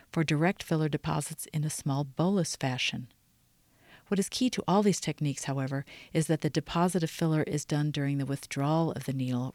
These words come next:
rather than during the introduction into the targeted area. This is an important step to provide a more even distribution of filler and to help avoid vascular or blood vessel injuries.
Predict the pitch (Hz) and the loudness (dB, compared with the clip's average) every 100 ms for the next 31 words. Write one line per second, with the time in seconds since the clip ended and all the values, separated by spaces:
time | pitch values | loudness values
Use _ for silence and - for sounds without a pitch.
0 | 143 143 156 180 160 151 135 135 139 - | 0 2 2 2 0 0 0 0 -2 -2
1 | 143 - 143 170 - - 131 131 - 135 | -6 -4 -2 -2 -2 -2 0 -2 -4 -6
2 | 135 135 127 131 131 - 135 120 117 120 | -4 -4 -2 -2 -4 -4 -4 -4 -6 -8
3 | _ _ _ _ _ - - - 240 233 | _ _ _ _ _ -20 -10 -4 -2 2
4 | 196 160 147 - 233 202 - 170 - 151 | 4 2 2 0 0 -2 -2 -2 -2 -6
5 | 143 143 139 143 139 135 - 170 190 202 | -4 -2 0 0 -2 -4 -2 0 2 2
6 | 185 170 - 139 160 196 156 135 - 120 | 2 0 -2 -2 0 0 0 -2 -2 -2
7 | 127 - - - - 247 247 226 214 170 | -2 -6 -14 -10 0 4 6 4 4 4
8 | 156 147 139 156 185 - 127 120 127 143 | 2 2 4 4 2 -2 -4 -2 -2 -4
9 | 143 147 180 147 131 - 147 - 190 190 | -2 0 0 0 -4 -4 -4 0 2 2
10 | 127 117 - | -2 -6 -12